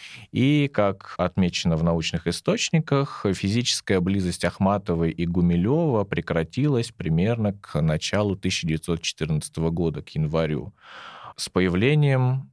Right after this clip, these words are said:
как раз одним вот из основных таких образов или даже, ну, помехой физической близости стала Таня Адамович, сестра известного нашего литератора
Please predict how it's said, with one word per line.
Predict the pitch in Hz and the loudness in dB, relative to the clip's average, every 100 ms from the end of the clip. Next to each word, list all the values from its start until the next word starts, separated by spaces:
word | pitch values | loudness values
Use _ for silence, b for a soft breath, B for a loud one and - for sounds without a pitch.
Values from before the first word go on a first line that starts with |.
| _ | _
как | - 90 | -4 -2
раз | 90 90 87 - | 2 0 0 -4
одним | 80 85 92 85 | 0 4 4 2
вот | 78 - | 0 -4
из | 80 | -4
основных | 80 - 85 85 80 | -4 0 2 2 -2
таких | - - - - _ _ - | -6 -16 -14 -18 _ _ -2
образов | 120 151 147 127 131 - - _ - - | 0 2 0 0 -4 -6 -20 _ -14 -2
или | 87 | 0
даже, | 85 85 78 78 73 | 2 0 0 -4 -6
ну, | - 87 82 57 - - 113 _ - | -4 -2 -2 -4 -10 -14 -20 _ -2
помехой | 165 160 202 - 156 160 _ B B B | 0 2 2 0 0 -2 _ B B B
физической | - 120 110 110 - 110 | -4 0 0 0 0 0
близости | 101 104 104 - - | 2 0 0 -4 -6
стала | 92 - 110 139 143 | -4 0 2 2 0
Таня | - 123 127 120 | 2 2 4 2
Адамович, | 110 117 120 92 78 - - - | 2 2 4 2 0 -4 -8 -8
сестра | - - - - 120 135 131 | -8 -6 -2 2 4 2 0
известного | - 92 85 95 113 - 92 87 | -2 -2 0 0 0 0 2 4
нашего | 90 87 - 87 80 | 2 0 -4 -2 0
литератора | 76 76 80 76 73 - 120 160 | -2 -2 -2 -2 -2 -2 0 0